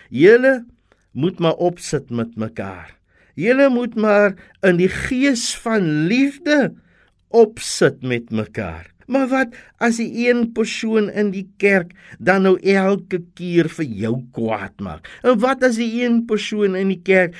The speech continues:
dan nou elke keer jou vere deurmekaar maak? Paulus sê,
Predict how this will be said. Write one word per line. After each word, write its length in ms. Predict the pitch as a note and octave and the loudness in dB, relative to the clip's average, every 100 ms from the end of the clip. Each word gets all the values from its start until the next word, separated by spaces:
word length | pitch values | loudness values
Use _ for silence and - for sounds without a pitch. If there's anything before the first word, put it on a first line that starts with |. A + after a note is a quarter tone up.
| - | -6
dan 220 | F3+ G3+ | 0 2
nou 60 | G3+ | 0
elke 760 | - G#3 A#3 A#3+ A#3+ - - G#3 F3+ | -2 -2 0 0 -2 -4 -10 -10 -10
keer 420 | G#3 A3 G3+ F3+ - _ | -6 0 0 0 -10 _
jou 480 | A#2 C#3+ G#3 A#3 A3+ | -6 2 2 2 -2
vere 880 | - - - G3 A3 G3 F#3+ D#3+ - _ | -6 -16 -8 0 2 2 0 -2 -8 _
deurmekaar 1040 | B2 C#3+ G3+ D#3+ D3 C#3 _ D3 C#3 C3 A#2+ | -4 -2 0 -2 -6 -10 _ -6 -4 -4 -6
maak? 260 | A#2 G2 _ - - - | -10 -12 _ -20 -20 -8
Paulus 640 | G3 G#3 F#3 F3+ F3 - - | 2 4 4 2 -2 -2 -8
sê, 320 | C#3+ C3 C3+ | -4 -2 -4